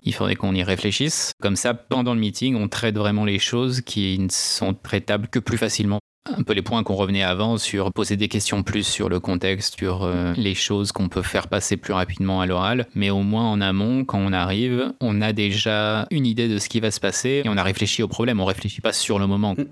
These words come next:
Speaker 1: Et donc c'est une espèce d'intermédiaire entre ce que fait Basecamp et ce que fait un peu la Framasoft.
Speaker 2: On revient toujours un petit peu autour du même sujet, qui est cette histoire de documentation et de communication écrite.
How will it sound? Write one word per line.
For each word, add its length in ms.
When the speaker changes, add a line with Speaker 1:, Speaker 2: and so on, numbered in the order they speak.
Speaker 1:
Et 40
donc 120
c'est 120
une 40
espèce 260
d'intermédiaire 720
entre 500
ce 100
que 100
fait 180
Basecamp 480
et 60
ce 100
que 100
fait 220
un 80
peu 160
la 100
Framasoft. 800
Speaker 2:
On 100
revient 320
toujours 300
un 100
petit 160
peu 140
autour 360
du 120
même 240
sujet, 640
qui 140
est 60
cette 260
histoire 440
de 120
documentation 920
et 100
de 60
communication 680
écrite. 460